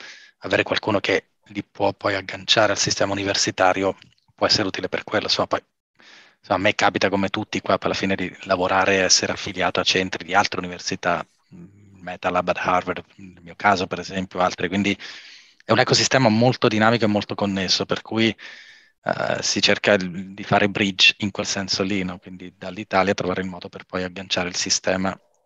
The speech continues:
e l'aggancio è s-, è in quella direzione lì, quindi co-, devi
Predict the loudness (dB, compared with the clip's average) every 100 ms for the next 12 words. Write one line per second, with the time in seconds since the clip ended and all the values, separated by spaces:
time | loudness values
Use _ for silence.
0 | _ -18 -8 -6 0 2 4 2 2 0
1 | -2 -2 0 -2 -2 -4 -4 -2 -4 -8
2 | -14 -16 -16 -18 _ -20 -20 -16 -8 -8
3 | -8